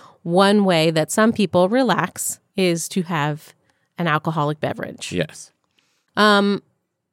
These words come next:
Speaker 1: brunch, like I said, becoming more popular in the nineteen fifties. nineteen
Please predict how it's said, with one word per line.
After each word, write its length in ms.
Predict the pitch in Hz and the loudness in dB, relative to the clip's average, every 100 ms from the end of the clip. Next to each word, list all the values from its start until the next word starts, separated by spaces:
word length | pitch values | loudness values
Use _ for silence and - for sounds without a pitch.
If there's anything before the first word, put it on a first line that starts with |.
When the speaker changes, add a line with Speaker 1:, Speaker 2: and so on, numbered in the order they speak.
| - | 0
Speaker 1:
brunch, 500 | 208 247 - - - | 4 4 2 -6 -8
like 160 | - 147 | -6 -2
I 80 | 160 | -2
said, 320 | - 196 185 | 0 0 0
becoming 400 | 156 - 170 160 | -6 -4 -2 0
more 160 | 165 165 | 0 -2
popular 480 | - 196 226 208 175 | 0 0 2 0 0
in 60 | |
the 60 | 156 147 | -2 -2
nineteen 260 | 151 156 | -4 -6
fifties. 600 | 160 240 - 254 247 - - - - _ - | 0 -2 0 0 0 -2 -10 -20 -20 _ 0
nineteen 440 | 208 269 - 262 | 2 2 2 -2